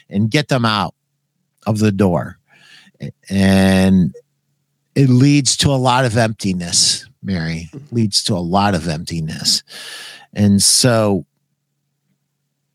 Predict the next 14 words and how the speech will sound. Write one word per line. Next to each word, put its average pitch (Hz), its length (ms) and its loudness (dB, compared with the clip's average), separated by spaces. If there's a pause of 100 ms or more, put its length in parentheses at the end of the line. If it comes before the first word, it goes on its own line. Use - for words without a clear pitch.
(460)
I, 92 220 -8
I, - 240 -12
I 123 100 -2
guess 120 840 0 (840)
the, 139 1040 -2 (120)
one 143 300 2
of 139 120 2
the 123 120 4
most 123 300 2
fundamental 127 760 0
things 101 640 0
in 113 220 2
our 101 220 2
industry, 92 840 0